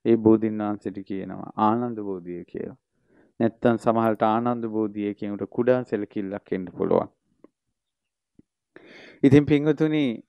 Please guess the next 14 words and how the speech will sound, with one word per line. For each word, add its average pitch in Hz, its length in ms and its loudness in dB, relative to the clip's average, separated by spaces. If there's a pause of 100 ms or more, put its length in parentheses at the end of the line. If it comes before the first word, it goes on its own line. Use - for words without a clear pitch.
(640)
ඒ 131 160 12
උතුම් 139 360 10
බෝධීන් 135 440 8
වහන්සේලා 139 760 0 (540)
බොහෝ 123 360 12
දෙනාට 147 580 6 (640)
සිත - 260 4
සලසමින් 131 760 0 (1300)
අද 113 240 6
දක්වා 120 480 6
මේ 123 200 2
පරම්පරාව 113 720 0
පැවතගෙන 98 540 -4
එනවා. 90 320 -4